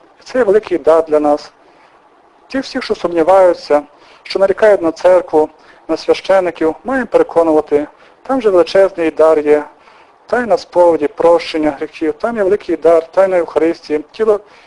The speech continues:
і кров Ісуса Христа, єдність з Ісусом в причасті. Господь приходить в своїй благодаті через дар священства, через душпастерів. Так що пам'ятай, що то злий дух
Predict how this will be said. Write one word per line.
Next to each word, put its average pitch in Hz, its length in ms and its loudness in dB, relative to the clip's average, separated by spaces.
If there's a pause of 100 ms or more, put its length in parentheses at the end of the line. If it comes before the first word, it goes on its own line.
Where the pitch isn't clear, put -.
(120)
і 160 60 -8
кров 196 340 2
Ісуса 180 260 -2
Христа, 160 460 0
єдність 175 340 -2
з - 40 -8
Ісусом 160 480 -4 (400)
в - 40 -12
причасті. 160 720 -2 (380)
Господь 269 360 -4
приходить 202 600 0 (260)
в - 60 -20
своїй 190 200 0
благодаті 165 520 0
через 151 400 -2 (240)
дар 180 240 0
священства, 156 800 -2
через 165 220 -4
душпастерів. 156 720 -2 (460)
Так 269 200 -4
що 208 260 2 (640)
пам'ятай, 214 480 0
що - 180 -2
то 190 220 2
злий 165 280 2
дух 185 460 0